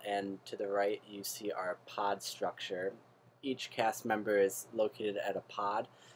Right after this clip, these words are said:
The first set of pods, uh, furthest away are for registration and check-in, and the closest ones are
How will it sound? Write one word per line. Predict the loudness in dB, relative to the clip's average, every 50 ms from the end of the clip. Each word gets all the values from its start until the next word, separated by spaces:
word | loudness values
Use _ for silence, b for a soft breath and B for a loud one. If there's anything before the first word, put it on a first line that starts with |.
| b b b -20 -4 0
The | 4 6 6 6 6 6 4
first | 4 4 4 4 6 4
set | 6 6 6
of | 4 4
pods, | 4 4 6 8 8 6 6 4 0 -6 -6 -4 0
uh, | 0 2 0
furthest | 0 -2 -4 -4 -2 -4 -4 -4 -4 -2
away | 0 2 2 4 4 4
are | 4 2 0 -4
for | -4 0
registration | 0 0 0 -2 -4 -2 -2 -2 -2 -2 -4 -8 -10
and | -10
check-in, | -4 -4 -4 -2 0 2 2 2 2 0
and | -4 -6
the | -6 -8
closest | -4 -2 -2 -2 -2 -4 -6 -4 -4
ones | -4 -4 -4 -4 -6
are | -8